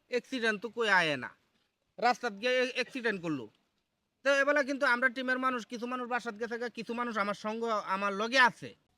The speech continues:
যাই হোক, আমরা বারো জন মানুষ গেছি। যাওয়ার পরে যে জায়গাটার মধ্যে অ্যাক্সিডেন্ট করছে, আহ, গাড়িটা কই পড়লো, সড়কতে ধান ক্ষেত পড়ছে যে, এই জায়গা সম্পূর্ণ আমরা দেখছি।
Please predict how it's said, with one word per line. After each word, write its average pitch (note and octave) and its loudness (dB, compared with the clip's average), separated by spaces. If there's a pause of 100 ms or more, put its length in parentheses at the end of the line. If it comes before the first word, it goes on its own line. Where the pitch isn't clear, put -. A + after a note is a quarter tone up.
যাই G3+ 8
হোক, A#3+ 6
আমরা A#3+ 8
বারো A#3+ 12
জন A#3 2
মানুষ A#3 6
গেছি। A#3+ 2 (160)
যাওয়ার A3 8
পরে A#3+ 2 (320)
যে A3 8
জায়গাটার C4 10
মধ্যে B3+ 6
অ্যাক্সিডেন্ট B3+ 6
করছে, G3+ 2 (800)
আহ, F#3 2 (400)
গাড়িটা B3 4
কই C4 0
পড়লো, B3 8 (220)
সড়কতে A#3 4 (100)
ধান G#3 4
ক্ষেত A3+ -2
পড়ছে A3+ 2
যে, G#3 0
এই G#3+ 0
জায়গা A#3+ 2
সম্পূর্ণ A#3+ -4
আমরা G#3 0
দেখছি। F#3 0